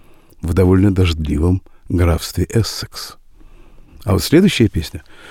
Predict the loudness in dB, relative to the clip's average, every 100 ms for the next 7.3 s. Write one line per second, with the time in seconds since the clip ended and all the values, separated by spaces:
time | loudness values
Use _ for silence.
0 | -20 -8 2 2 2 0 2 4 4 2
1 | 2 2 0 -4 -14 0 4 4 4 2
2 | 2 0 -6 -2 2 4 4 4 2 0
3 | 0 0 0 -2 -2 0 0 -2 -6 -18
4 | _ -20 -20 -20 _ -2 -2 2 2 4
5 | 4 2 4 4 4 2 0 2 -2 -4
6 | -12 -16 -20 -20 -16 -6 2 4 6 6
7 | 4 -2 -18